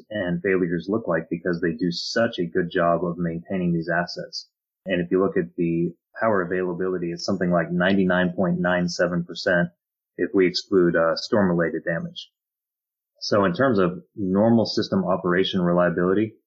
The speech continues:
it's really just off the charts. There's very few things that can compare. And so where that gets challenging is that with gathering data sets,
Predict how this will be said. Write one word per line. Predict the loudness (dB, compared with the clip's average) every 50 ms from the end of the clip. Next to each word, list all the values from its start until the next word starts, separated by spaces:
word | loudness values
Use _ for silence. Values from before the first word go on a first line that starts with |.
| _ _ _ -4
it's | -4 -4 -4 -4 -2
really | 0 2 4 4 4 4
just | 2 0 -2 -2 -2
off | -2 -2 -2 -2 -2 -6
the | -12
charts. | -6 -2 -2 -2 -2 -4 -4 -2
There's | -2 -2 -2 -2 0
very | 0 2 2 2 0
few | 0 -2 -2 -2
things | -2 -2 0 0 -2
that | -4 -8 -12 -10
can | -10 -10 -10
compare. | -10 -14 -8 -4 -4 -4 -4 -6 -10 _ _ _ _ _ _ _ _ _ _ _ -6
And | -4 -2 -2 0
so | 0 0 2 4 4 4 4 2 0 -8 _ -20 -16 -6
where | -2 0 2 2
that | 2 2 0 0
gets | -2 -4 -4
challenging | -6 -4 -2 0 2 2 2 2 2 2 2 2 2 0 0
is | 0 0 -2 -2 -2
that | 0 0 2 2 0 -2 -6 _ _ _ _ _ _ _ _
with | -2 0 2 2 2 0 -2 -4 -6 -6 -2 0
gathering | 0 2 2 2 4 4 4 2 2 2
data | 0 0 0 0 -2
sets, | -2 -2 0 0 0 -2 -6 -12 -14